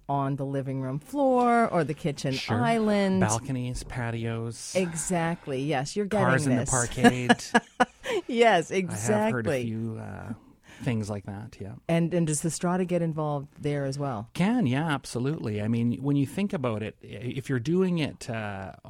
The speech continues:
Speaker 2: on common <laughs> property, uh,
Speaker 1: Oh, yes.
Speaker 2: that would be probably bad form, <laughs> I th-,
Speaker 1: That would
Speaker 2: think.
Speaker 1: be problematic. And
Speaker 2: Yeah.
Speaker 1: would they fine you for that?
Speaker 2: Absolutely.
Speaker 1: Oh, they
Speaker 2: Yeah,
Speaker 1: would.
Speaker 2: absolutely.
Speaker 1: So
Speaker 2: A
Speaker 1: in
Speaker 2: maximum of two hundred dollars, so
Speaker 1: Oh,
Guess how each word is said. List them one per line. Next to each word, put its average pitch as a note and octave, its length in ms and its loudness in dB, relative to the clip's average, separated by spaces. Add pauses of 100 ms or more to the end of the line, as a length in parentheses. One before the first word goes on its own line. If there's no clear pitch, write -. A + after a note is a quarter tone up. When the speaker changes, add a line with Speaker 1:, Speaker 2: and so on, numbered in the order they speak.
(180)
Speaker 2:
on G#2+ 360 -8
common C#3 440 2
<laughs> - 80 -4
property, G2 600 -6 (520)
uh, F#3 220 -4
Speaker 1:
Oh, E3 240 0
yes. C#3 340 -2
Speaker 2:
that A#2+ 460 0
would G#2+ 320 -6
be G2 460 -10 (320)
probably G2 680 -8
bad F#2+ 340 -8
form, F#2+ 440 -14
<laughs> - 20 -10
I - 60 -10
th-, - 120 -6 (100)
Speaker 1:
That F3+ 220 6
would E3+ 60 8
Speaker 2:
think. D3+ 120 4
Speaker 1:
be F3+ 100 4
problematic. D3+ 560 2
And C3+ 100 2
Speaker 2:
Yeah. F#3 40 4
Speaker 1:
would F#3+ 120 4
they G3 140 6
fine G#3+ 400 0
you C#3 100 -2
for B2+ 160 -8
that? F#2+ 260 -4
Speaker 2:
Absolutely. A2 680 -6
Speaker 1:
Oh, E3 180 2
they D3+ 200 0
Speaker 2:
Yeah, C#3 40 0
Speaker 1:
would. C3 300 0
Speaker 2:
absolutely. G2+ 520 -12
Speaker 1:
So C#3+ 200 0
Speaker 2:
A - 20 2
Speaker 1:
in C#3+ 160 2
Speaker 2:
maximum C3 480 0
of G#2 160 -6
two A#2+ 160 -8
hundred G#2 280 -6
dollars, F2 420 -12
so - 200 -16
Speaker 1:
Oh, F#3 280 0